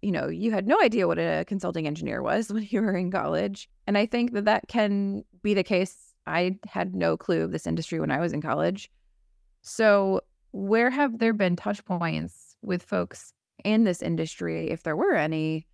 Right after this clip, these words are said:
leading up to your eventual joining in as an environmental attorney or as, um, a consulting engineer, as you did, Will? Lauren, Lauren, did you have, like, you were talking about taking some classes in environmental policy.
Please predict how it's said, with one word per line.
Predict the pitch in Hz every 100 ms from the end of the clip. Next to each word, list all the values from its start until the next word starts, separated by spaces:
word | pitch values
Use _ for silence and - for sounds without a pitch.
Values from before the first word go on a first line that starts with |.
| _ _ -
leading | 185 190 214 208
up | 175 160
to | - 185
your | 165 170 160 -
eventual | 170 170 - 160
joining | 160 160 165 151 156
in | 151 147
as | 131 151
an | -
environmental | - 147 135 139
attorney | - 151 139
or | - 139 92
as, | 127 113 123 - -
um, | - - -
a | -
consulting | 160 - - -
engineer, | - - -
as | 196 -
you |
did, | - -
Will? | - - 175 -
Lauren, | 151 147 151 -
Lauren, | 175 165 139
did | 156
you | 151
have, | 180 -
like, | - 101 - - -
you | - 180
were | 160
talking | 165 175 160
about | 156 151 139 - -
taking | 180 156
some | 160 -
classes | - 254 190 - 175 170
in | 156
environmental | 160 156 151 147 156 -
policy. | 214 196 156 - 156